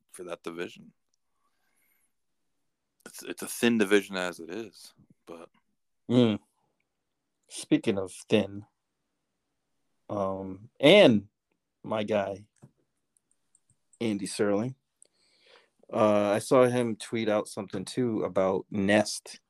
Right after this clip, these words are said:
Speaker 2: and where the hell is she? <laughs>
Speaker 1: I think she's only gonna, th-, they're scheduling her to run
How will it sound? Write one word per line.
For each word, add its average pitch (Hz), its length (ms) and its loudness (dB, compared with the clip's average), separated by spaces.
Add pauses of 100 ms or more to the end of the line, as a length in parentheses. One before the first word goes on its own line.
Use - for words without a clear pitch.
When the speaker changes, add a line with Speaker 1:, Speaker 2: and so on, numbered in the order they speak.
(1300)
Speaker 2:
and 98 320 -8 (380)
where 107 400 6
the 107 100 8
hell 101 300 6
is 101 180 -2
she? - 420 -10
<laughs> - 840 -6
Speaker 1:
I - 720 -2
think 202 260 6
she's 143 220 0
only 127 260 6
gonna, 95 360 -6 (140)
th-, 107 160 -14
they're 101 140 -6
scheduling 117 840 -2
her 104 180 -8 (100)
to 98 60 -6
run 101 240 -6